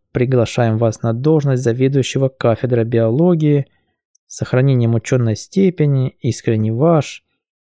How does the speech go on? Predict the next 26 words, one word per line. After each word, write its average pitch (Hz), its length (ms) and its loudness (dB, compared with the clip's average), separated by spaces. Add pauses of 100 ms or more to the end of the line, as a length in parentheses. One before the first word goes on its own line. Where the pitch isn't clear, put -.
И 180 80 0
дата – 135 420 0 (180)
ноябрь 147 400 2
двадцать 123 420 -2
первого 117 320 2
года. 95 340 -6 (640)
А 123 100 0
вот 170 220 0
подобное 165 420 2
письмо 180 340 0
с - 60 -6
приглашением 143 680 2
в - 60 -6
сельскохозяйственную 156 960 0
академию, 117 640 0 (480)
только 165 260 0
уже 156 120 2
с - 100 -2
обращением 143 580 0
«товарищ 117 580 0
Хуртинский». - 760 -6 (480)
И - 80 -20
подписался 170 640 0
тоже 123 320 0
чей-то 107 420 -6 (140)
«товарищ». 113 640 -2